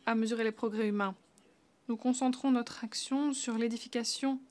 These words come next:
d'une stabilité plus durable, une prospérité plus durable. L'éducation, la santé publique, l'égalité entre hommes et femmes,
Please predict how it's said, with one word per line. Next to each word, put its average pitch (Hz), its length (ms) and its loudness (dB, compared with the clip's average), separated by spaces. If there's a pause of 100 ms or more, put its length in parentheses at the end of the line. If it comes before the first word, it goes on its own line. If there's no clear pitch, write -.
(880)
d'une 220 380 0
stabilité 240 1400 0 (600)
plus 269 160 2
durable, 202 600 2 (320)
une 220 100 0
prospérité 247 680 0
plus 185 160 -6
durable. 180 520 -6 (500)
L'éducation, 247 680 0 (340)
la 226 120 0
santé 247 280 0
publique, 254 460 -2
l'égalité 233 440 2
entre 233 220 0
hommes 220 160 0
et 214 80 0
femmes, 262 420 2